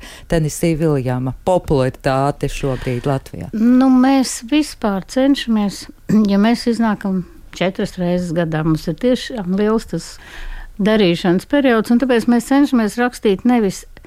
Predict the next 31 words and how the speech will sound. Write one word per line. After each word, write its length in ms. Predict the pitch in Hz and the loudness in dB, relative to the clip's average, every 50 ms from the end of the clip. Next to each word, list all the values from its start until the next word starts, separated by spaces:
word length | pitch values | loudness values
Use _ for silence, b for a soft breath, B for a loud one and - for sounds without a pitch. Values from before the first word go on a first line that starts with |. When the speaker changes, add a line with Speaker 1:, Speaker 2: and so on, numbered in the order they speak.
| B B B B B B - | B B B B B B -2
Speaker 2:
recenziju, 800 | 180 202 226 254 240 - - 185 170 165 170 156 165 160 160 165 | 0 2 2 2 0 0 0 2 2 2 2 2 2 0 2 2
recenziju. 760 | 190 220 269 - - 147 143 143 143 139 - - 175 - - - | 2 0 0 0 0 0 0 0 -2 -4 -6 -10 -10 -10 -12 -4
Tā 160 | - 269 277 285 | -2 0 2 4
jau 120 | 269 247 | 4 2
ir 100 | 214 202 | 2 0
bijusi 240 | 196 180 175 - - | -2 -2 -4 -4 0
Kultūras 480 | - 240 240 240 - 226 214 208 196 190 | 0 2 2 2 2 0 2 2 0 0
dienā 340 | 214 214 214 208 208 196 190 185 190 185 180 | 2 2 2 2 2 2 2 0 0 0 -2
un 160 | 175 180 180 170 | -2 -2 -2 -2
Latvijas 460 | 175 180 - - 180 175 175 - - 185 | -4 -6 -6 -6 -6 -6 -6 -4 -6 -6
avīzē 540 | 175 185 175 175 170 175 175 185 175 175 175 175 | -4 -2 -4 -4 -4 -4 -4 -4 -2 -2 -2 -2
un 240 | 170 170 160 165 165 165 | -2 -2 0 0 0 2
ir, 180 | 180 190 196 - B B B B B B B B B - | 0 0 -2 -4 B B B B B B B B B -6
bet, 560 | - 180 170 220 220 220 214 - - - - - | -4 -2 0 2 2 2 0 -4 -12 -10 -6 -4
eh, 180 | 208 - - - - - - - - - - - - - - - - - - | -4 -4 -4 -8 -16 -20 -20 -20 -20 -20 -20 -20 -20 -20 -18 -18 -16 -6 -2
paņemt 520 | 240 247 240 226 214 202 196 180 - - | 2 4 4 4 4 2 0 -2 -4 -6
un 140 | - 180 175 | -4 -2 0
paskatīties 600 | - 220 214 - - - 165 160 - 165 156 156 | 0 0 -2 -2 -2 -2 -2 0 0 -4 -2 -2
vai 100 | 202 226 | 0 2
nu 100 | 240 233 | 2 0
uz 60 | 185 - | 0 -2
kādu, 240 | - 208 170 160 - - | -2 -2 -2 -2 -4 -8
nu, 120 | 269 285 | -10 -8
teiksim, 360 | - - 370 294 - - 233 208 | -6 -2 -2 -2 0 2 0 0
uz 100 | 185 - | 0 2
Tennessee 360 | 240 226 202 185 - 208 196 | 2 2 2 2 2 2 2
Speaker 1:
Uz 40 | 202 | 4
Solānu. 160 | 214 202 180 | 4 4 2
Speaker 2:
Williams, 480 | 156 156 147 151 151 160 156 - - - B B B B B B B B - | 2 0 -2 -2 -4 -4 -2 -2 -4 -4 B B B B B B B B -8
vai 360 | 175 165 180 226 220 214 208 196 | -8 -2 0 0 2 2 2 2
nu 360 | 180 175 165 165 - 226 | 2 0 0 -4 -6 -10